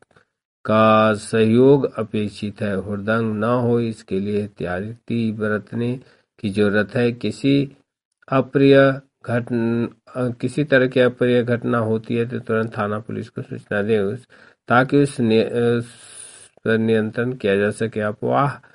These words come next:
से सबों को बचना चाहिए। थाना प्रभारी कृष्णकांत कुशवाहा ने सभी पंचायतों की समीक्षा करते हुए कहा कि स्थिति की जानकारी देने से शांति भंग होने पर फोर्स भेजा जाएगा। मौके पर जीप सदस्य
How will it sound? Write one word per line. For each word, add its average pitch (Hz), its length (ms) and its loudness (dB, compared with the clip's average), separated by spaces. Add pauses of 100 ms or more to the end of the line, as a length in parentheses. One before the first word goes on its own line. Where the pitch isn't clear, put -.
(320)
से 110 160 2
सबों 131 500 0 (460)
को 107 120 2
बचना 107 420 0
चाहिए। 110 380 0
थाना 123 300 -2
प्रभारी 131 440 -2
कृष्णकांत 110 880 -6
कुशवाहा 113 840 -2 (560)
ने 123 300 6
सभी 131 360 0
पंचायतों 120 760 0
की 110 180 -6
समीक्षा 107 600 -6
करते 113 300 -4
हुए 104 120 2
कहा 117 240 -6
कि 113 220 -8
स्थिति 107 380 -10
की 107 140 -8
जानकारी 98 440 -4
देने 107 200 -10
से 117 180 -14 (420)
शांति 117 480 -4
भंग 113 360 -6
होने 107 300 -8
पर 104 180 -10
फोर्स - 500 -12
भेजा 95 300 -6
जाएगा। 95 420 -4 (540)
मौके 127 360 4
पर 147 200 4
जीप 131 320 -2
सदस्य 113 420 -2